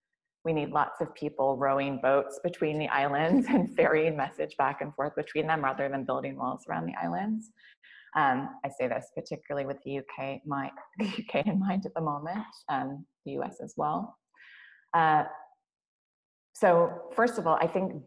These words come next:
just that, uh, I, I get tremendous hope, um, from hearing you say that about your audiences. Um, and I think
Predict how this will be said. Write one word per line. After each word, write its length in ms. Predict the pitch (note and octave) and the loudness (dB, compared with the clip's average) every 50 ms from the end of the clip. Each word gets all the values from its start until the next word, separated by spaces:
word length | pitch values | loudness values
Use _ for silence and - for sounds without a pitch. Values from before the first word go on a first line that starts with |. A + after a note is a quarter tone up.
| _ | _
just 960 | - - - F3 E3+ F3+ F#3+ F#3+ - - - - - - - - - - - _ _ _ _ _ _ _ _ _ _ _ _ _ _ _ _ _ _ _ _ _ _ - C#3+ C3+ C3 - | -18 -2 2 2 4 4 2 0 -4 -6 -12 -16 -18 -20 -20 -20 -20 -20 -20 _ _ _ _ _ _ _ _ _ _ _ _ _ _ _ _ _ _ _ _ _ _ -16 -16 -16 -8 -4
that, 460 | D#3+ D3 C#3+ C#3 C#3 - - - - - - - - _ _ _ _ _ _ _ _ - | 0 0 2 2 0 0 -4 -8 -12 -14 -16 -16 -18 _ _ _ _ _ _ _ _ -10
uh, 60 | - - - - | -10 -10 -6 -2
I, 200 | - D3+ C#3+ - - | -2 -2 -2 -2 -4
I 60 | D3 C#3+ | -6 -4
get 240 | C#3 D#3 C#3 - | -2 -4 -4 -4
tremendous 400 | - - D3 D3 C#3+ C#3 C#3+ - - | -6 -6 -6 -6 -4 -6 -6 -8 -10
hope, 240 | - - - - _ _ _ _ _ _ - | -12 -12 -12 -14 _ _ _ _ _ _ -12
um, 280 | B2+ B2 A2+ A#2+ - - - | -10 -10 -10 -10 -12 -14 -6
from 200 | - D3+ D3+ C#3+ | -4 -4 -4 -2
hearing 320 | C3 D3 C#3 C#3 C3+ C3+ | -2 -2 0 0 0 0
you 100 | C#3 C#3 | 0 -2
say 220 | C3 - - B2 A#2+ | -4 -4 -6 -4 -2
that 180 | B2 A#2+ G#2+ | -2 -2 -2
about 260 | B2 - C3 B2+ - | -2 -4 -4 -4 -4
your 160 | A#2 B2 B2 - - | -4 -4 -6 -4 -4
audiences. 840 | A#2 B2 C3+ - D#3+ G3 A3 A3 - - A#3 B3 B3+ A#3+ - - - - | -4 -4 -2 -4 -4 -4 -4 -6 -4 -4 -2 -2 -2 -4 -6 -8 -4 0
Um, 440 | F3+ D#3 C#3+ C3+ C3 C3 C3+ C#3 - - _ _ _ - - _ _ _ _ _ _ _ _ _ _ | 2 2 2 2 2 -2 -4 -4 -8 -14 _ _ _ -20 -20 _ _ _ _ _ _ _ _ _ _
and 140 | - F3+ F#3 | 0 2 4
I 80 | E3+ F3 | 4 2
think 520 | F3 - - - G#3 A3 B3 B3+ - - | 2 -2 -4 -2 2 2 2 2 2 -2